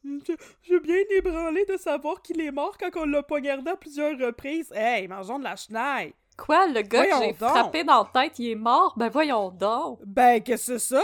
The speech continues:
Speaker 1: je faisais juste donner des coups de poing dans le chest, euh, euh, hey, si bol.
Speaker 2: Cependant,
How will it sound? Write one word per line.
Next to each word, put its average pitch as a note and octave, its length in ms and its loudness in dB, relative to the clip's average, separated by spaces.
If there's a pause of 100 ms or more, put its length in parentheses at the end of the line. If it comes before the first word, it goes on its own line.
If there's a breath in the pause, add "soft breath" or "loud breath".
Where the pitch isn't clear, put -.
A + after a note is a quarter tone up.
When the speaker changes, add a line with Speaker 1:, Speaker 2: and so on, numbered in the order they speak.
(100)
Speaker 1:
je G3 220 -2
faisais A#3+ 300 -4
juste D4+ 200 -12
donner D#4 200 -2
des C4+ 100 -6
coups - 120 -16
de - 40 -20
poing C#4+ 140 -2
dans C#4 140 -2
le G#3 60 -6
chest, A#3+ 520 -8
euh, G#3+ 440 0
euh, D4+ 680 -2
hey, G#3+ 800 -2
si - 400 -10
bol. G3+ 580 -2 (640)
Speaker 2:
Cependant, A#3 720 2